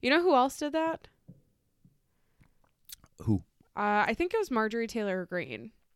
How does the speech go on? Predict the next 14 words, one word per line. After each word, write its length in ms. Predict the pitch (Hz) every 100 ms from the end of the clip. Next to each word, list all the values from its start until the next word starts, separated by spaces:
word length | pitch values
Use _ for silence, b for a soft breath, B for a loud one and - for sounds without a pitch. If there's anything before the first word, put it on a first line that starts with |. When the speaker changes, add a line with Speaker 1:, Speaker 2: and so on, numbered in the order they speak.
| _ _ _ b b b b b _ _
Speaker 1:
I 80 | 233
think 260 | 240 359 - -
there's 240 | 240 254
a 60 | 220
video 340 | 208 233 208
of 140 | 175 175
her 220 | 220 202
doing 400 | 165 190 180 160
it 300 | 131 95 - _ _ _ _ _ _ _
as 320 | 190 185 190 -
he 100 | 202
was, 280 | 190 185 185
like, 200 | 175 185
walking 920 | 175 160 175 180 175 175 170 170